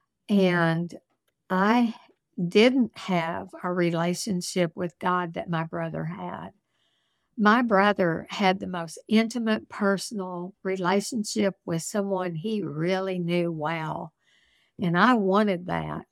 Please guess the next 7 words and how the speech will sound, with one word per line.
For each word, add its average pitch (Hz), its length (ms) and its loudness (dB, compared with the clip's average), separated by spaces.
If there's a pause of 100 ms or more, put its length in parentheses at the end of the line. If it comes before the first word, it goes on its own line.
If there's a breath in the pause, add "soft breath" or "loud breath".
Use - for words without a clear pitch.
(180)
And 180 200 2
over 202 280 6
these 214 560 0 (520)
eight 214 360 4
months, 202 800 0 (140)
I 196 200 2
had, 185 360 -2